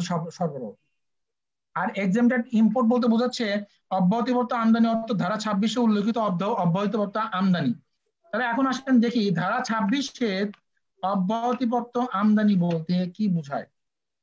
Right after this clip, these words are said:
Ultimately ওখানে এটাকেই ব্যাখ্যা করা হয়েছে যে অব্যাহতিপ্রাপ্ত সরবরাহ বা অব্যাহতিপ্রাপ্ত আমদানি বলতে বোঝাচ্ছে প্রথম তফসিলে উল্লেখিত কোনো সরবরাহ বা আমদানি বা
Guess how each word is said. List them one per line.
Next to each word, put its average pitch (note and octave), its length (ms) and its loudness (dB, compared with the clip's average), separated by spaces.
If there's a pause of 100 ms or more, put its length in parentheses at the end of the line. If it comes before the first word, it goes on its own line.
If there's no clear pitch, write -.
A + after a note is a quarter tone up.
(400)
Ultimately A3+ 400 2
ওখানে B3 260 2 (160)
এটাকেই A3+ 360 0 (680)
ব্যাখ্যা F#3 340 -2
করা G3+ 200 0
হয়েছে D#3+ 420 -2 (960)
যে E3 160 -4 (340)
অব্যাহতিপ্রাপ্ত B3 840 0 (160)
সরবরাহ B3 560 0
বা A3+ 100 4
অব্যাহতিপ্রাপ্ত A3+ 760 0 (180)
আমদানি G#3+ 420 4 (800)
বলতে G#3 300 -2
বোঝাচ্ছে A3 460 0 (340)
প্রথম A#3+ 320 0
তফসিলে B3+ 400 -2
উল্লেখিত A#3 420 2
কোনো B3 200 2
সরবরাহ A3+ 460 0
বা A#3+ 140 0
আমদানি A#3 320 4 (520)
বা G#3 100 0